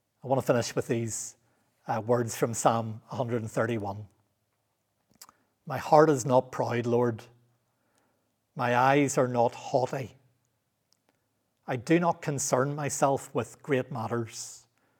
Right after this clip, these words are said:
or things too wonderful for me. But I have calmed and quieted myself like a weaned child with its mother.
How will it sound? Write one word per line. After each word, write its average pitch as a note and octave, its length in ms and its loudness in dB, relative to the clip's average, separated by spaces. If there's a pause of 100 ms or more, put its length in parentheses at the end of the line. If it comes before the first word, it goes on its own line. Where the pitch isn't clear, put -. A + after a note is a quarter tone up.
(360)
or B2+ 120 0
things C#3+ 380 4
too C#3 240 0
wonderful B2 500 2
for C3+ 160 -4
me. A#2 180 -4 (1500)
But C#3+ 100 -4
I B2 100 10
have A#2+ 200 4
calmed D3+ 840 -2 (320)
and A2+ 180 -10
quieted C3+ 600 4
myself - 840 -4 (800)
like A#2+ 160 -2
a C3 80 6
weaned C3+ 480 2
child A#2+ 460 0
with A#2 180 -6
its - 160 -10
mother. A2+ 340 -2